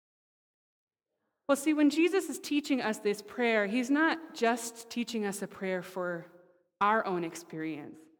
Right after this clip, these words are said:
but Jesus is speaking directly out of his own. One of the first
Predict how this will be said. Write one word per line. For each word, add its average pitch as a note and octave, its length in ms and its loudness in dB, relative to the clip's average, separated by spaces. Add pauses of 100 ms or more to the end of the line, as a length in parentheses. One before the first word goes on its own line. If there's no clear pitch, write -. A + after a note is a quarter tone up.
(680)
but A3+ 120 0
Jesus F#4+ 340 2
is E4 100 0
speaking A#3+ 360 -4
directly G3 500 -2
out F3 160 0
of F3+ 80 -4
his F3 220 -8
own. F3 440 -4 (1080)
One C4 180 8
of D4 100 6
the C4 80 4
first - 600 -2